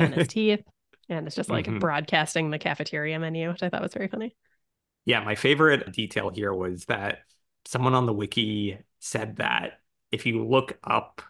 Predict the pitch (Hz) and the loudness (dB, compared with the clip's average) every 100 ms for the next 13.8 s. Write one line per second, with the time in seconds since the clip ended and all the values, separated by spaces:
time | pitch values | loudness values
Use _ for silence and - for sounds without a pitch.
0 | _ _ _ 123 107 113 110 - 127 120 | _ _ _ -4 0 0 0 -2 2 4
1 | 131 113 117 120 113 101 - - 135 151 | 4 4 4 2 0 -2 -2 4 8 10
2 | 160 156 135 110 101 90 127 131 - 127 | 10 8 8 4 0 2 2 2 0 0
3 | 120 - 123 117 113 113 127 139 143 131 | 0 2 0 0 -2 0 2 4 6 4
4 | 120 110 107 107 110 104 104 120 131 127 | 4 0 0 -4 -4 -4 -2 2 4 6
5 | 127 127 127 113 104 - 101 101 95 110 | 6 6 6 4 0 -2 0 0 2 2
6 | 117 113 113 113 - 120 117 110 - 104 | 2 0 2 2 4 6 4 2 -4 -4
7 | 113 107 101 120 120 113 120 110 123 113 | -2 -2 2 4 4 4 0 2 -2 -2
8 | 107 117 117 107 113 113 127 131 127 127 | -2 0 2 2 0 2 4 6 6 4
9 | - - - 190 196 180 208 143 156 127 | 0 -6 4 6 8 8 10 10 8 4
10 | 117 147 135 - 120 123 120 110 110 - | 2 4 4 4 4 4 2 -2 -4 -2
11 | 127 - 117 107 - 139 123 - 139 107 | 0 2 2 2 2 2 2 0 -2 -2
12 | 113 110 - 127 117 110 110 107 117 123 | -2 -4 -2 0 2 2 0 2 0 2
13 | 135 151 139 156 180 180 190 | 0 0 2 2 2 2 2